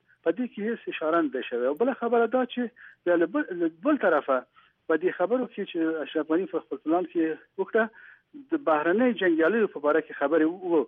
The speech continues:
چې بهرنۍ جنګیالي سرنوشت باید وټاکل شي، چې هغه، هغه به-، بهرنۍ جنګیالي چې طالبان سره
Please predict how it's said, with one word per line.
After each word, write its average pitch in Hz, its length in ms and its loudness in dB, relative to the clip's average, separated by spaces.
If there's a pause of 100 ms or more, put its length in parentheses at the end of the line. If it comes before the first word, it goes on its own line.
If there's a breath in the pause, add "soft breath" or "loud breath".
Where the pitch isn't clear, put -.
(440 soft breath)
چې 147 260 0
بهرنۍ 156 480 4
جنګیالي 147 440 2
سرنوشت 147 400 -2
باید 143 180 2
وټاکل 135 420 -4
شي، 151 160 -14
چې 151 140 -2
هغه، 165 180 2 (440 soft breath)
هغه 196 200 2
به-، 175 240 0
بهرنۍ 175 360 2
جنګیالي 170 380 2
چې - 180 -20
طالبان 147 460 2
سره 135 200 2